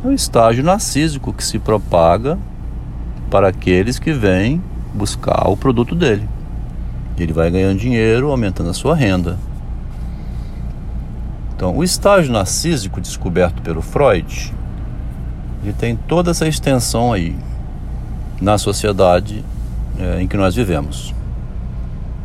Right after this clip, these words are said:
E o Freud só descobriu isso devido ao estudo do Schreber, que no Schreber não existe o homem voltado para a realidade. Em Schreber, que é o louco, né? Ele tá pouco se lixando pro mundo,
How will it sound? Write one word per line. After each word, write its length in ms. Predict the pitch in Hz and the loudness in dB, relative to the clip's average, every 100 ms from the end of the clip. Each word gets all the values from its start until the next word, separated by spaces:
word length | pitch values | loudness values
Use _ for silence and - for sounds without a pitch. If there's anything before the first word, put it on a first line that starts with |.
| - - - - - - - - - 117 | -6 -6 -6 -8 -8 -6 -6 -6 -4 2
E 80 | |
o 80 | 175 | 4
Freud 340 | 190 110 101 - | 6 6 6 4
só 160 | - | 2
descobriu 560 | 185 - 123 120 131 127 | 0 0 -2 2 2 4
isso 420 | 131 151 - 190 | 2 0 -2 -4
devido 500 | 170 175 113 117 123 | 0 0 2 0 2
ao 60 | 160 | 2
estudo 400 | - - 127 123 | 0 -2 0 0
do 140 | 156 | 0
Schreber, 600 | - - 98 92 92 104 - - - | 0 2 4 4 4 0 -2 -6 -6
que 100 | - | -2
no 140 | 117 120 | 0 0
Schreber 480 | - 110 120 127 123 | 2 4 6 4 2
não 120 | 143 | 4
existe 960 | 127 92 113 165 156 - - 165 165 110 | 2 2 2 2 0 -4 -6 -4 -4 -2
o 100 | 110 | 2
homem 420 | 110 131 139 117 | 4 6 4 2
voltado 540 | 104 104 92 101 98 | 2 2 4 4 4
para 100 | 95 | 4
a 40 | 92 | 2
realidade. 840 | 87 80 80 78 76 - - - - - - - - - - - | 2 2 2 2 -2 -6 -8 -8 -8 -10 -8 -6 -6 -8 -8 -4
Em 80 | 117 | -4
Schreber, 560 | 110 - 110 127 143 139 | -2 4 6 6 4 0
que 140 | - | 2
é 40 | |
o 60 | 87 | 2
louco, 400 | 95 120 156 - | 4 4 2 -2
né? 220 | 95 131 - - - - - - - - | -2 -2 -4 -8 -6 -6 -6 -8 -6 -4
Ele 180 | 104 | -4
tá 260 | 104 - 127 | -2 2 0
pouco 500 | - - 165 196 - | 0 2 4 4 2
se 140 | - | 0
lixando 420 | 151 120 - 123 110 | 2 2 2 0 0
pro 160 | 113 | -2
mundo, 520 | 98 101 117 139 160 | 0 2 0 0 -2